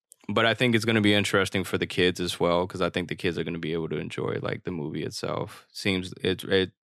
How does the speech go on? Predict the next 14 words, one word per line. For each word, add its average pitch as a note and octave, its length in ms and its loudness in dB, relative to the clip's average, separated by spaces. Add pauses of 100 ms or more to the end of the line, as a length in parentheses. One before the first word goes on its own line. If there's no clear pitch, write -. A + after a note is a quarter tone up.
(160)
the - 100 0
quality G2+ 480 4
sounds, G2 440 0
I F#2+ 120 2
mean, F#2+ 140 -2
the F#2 80 -4
quality G2 360 4
looks F#2+ 260 0
amazing. F2+ 580 -2 (640)
Uh, E2+ 500 4 (840)
the G2+ 120 2
music F#2+ 360 2
sounds F#2 300 0
fantastic, F2 840 0